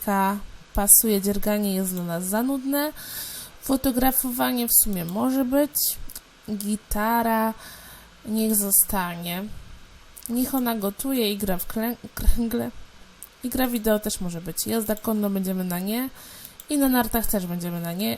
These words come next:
Haftowanie krzyżykowe tak samo na nie. Snowboard też nie będzie dla nas.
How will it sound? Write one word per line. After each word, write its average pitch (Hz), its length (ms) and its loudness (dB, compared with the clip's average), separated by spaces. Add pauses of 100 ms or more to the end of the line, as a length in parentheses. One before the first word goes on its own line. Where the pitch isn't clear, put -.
(140)
Haftowanie 208 640 0
krzyżykowe 185 720 -4 (260)
tak 185 140 -8 (120)
samo 269 260 2
na 269 140 0
nie. 262 260 0 (120)
Snowboard 226 500 0
też 233 200 0
nie 226 120 0
będzie 220 240 0
dla 214 160 0
nas. 214 200 2